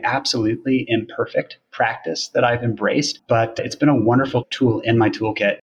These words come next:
Meditation seems like one of those tools we don't often go out of our way to acquire. And what kind of led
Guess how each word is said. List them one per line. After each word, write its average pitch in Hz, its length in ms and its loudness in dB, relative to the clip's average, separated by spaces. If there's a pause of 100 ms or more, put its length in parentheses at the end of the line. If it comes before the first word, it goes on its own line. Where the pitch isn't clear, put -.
(140)
Meditation 131 600 2
seems 117 260 0
like 107 160 0
one 107 200 0
of 110 60 -2
those 104 200 -4
tools 107 420 -10
we 101 60 -2
don't 107 240 0 (120)
often 104 720 0 (240)
go 113 180 2
out 104 140 2
of 101 140 0
our 101 160 0
way 98 340 -2
to 95 340 -4
acquire. 98 540 -2 (260)
And 117 400 4 (240)
what 120 220 -2
kind 113 180 2
of 98 140 0
led 107 400 0